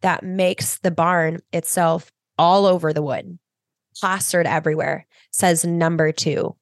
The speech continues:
like, N O dot two, number two everywhere.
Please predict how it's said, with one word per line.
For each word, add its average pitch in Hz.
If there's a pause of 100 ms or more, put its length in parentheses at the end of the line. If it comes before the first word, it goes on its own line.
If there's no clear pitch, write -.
(120)
like, 160
N 175
O 160 (120)
dot 151 (120)
two, - (400)
number 165
two 143 (100)
everywhere. 160